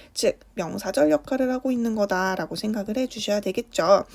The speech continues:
그래서 우리 that은요, 접속사 that이라고 알고 계시면 되겠고요. 뒤에 완전한 문장이 나와야 된다라는 거를 확인하셔야 되겠습니다. 그럼 우리 대절을 한번 자세히 볼 건데요.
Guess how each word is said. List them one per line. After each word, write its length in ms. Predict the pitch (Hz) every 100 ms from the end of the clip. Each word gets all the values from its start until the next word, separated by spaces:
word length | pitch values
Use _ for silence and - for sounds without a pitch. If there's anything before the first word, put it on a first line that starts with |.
| - - -
그래서 240 | 277 294
우리 200 | 233 254
that은요, 680 | - 202 214 359 311 247 254
접속사 680 | - - - 370 - 339 339
that이라고 800 | 208 170 - 202 180 214 240 -
알고 320 | 170 180 -
계시면 380 | 226 170 190 214
되겠고요. 540 | - 196 - 180 240 214
뒤에 260 | - 190
완전한 560 | 175 156 165 214 285 240
문장이 380 | 160 156 175 170
나와야 320 | 143 160 175
된다라는 800 | 170 165 170 165 - - 156 151
거를 240 | - 160
확인하셔야 480 | 202 220 240 247 254
되겠습니다. 720 | 233 175 226 - 185 - - - - - - -
그럼 220 | - 311 247
우리 120 | 233
대절을 520 | - 202 320 349 339
한번 320 | 320 277 277
자세히 360 | 269 185 247 247
볼 200 | - -
건데요. 640 | 269 240 165 160 180 -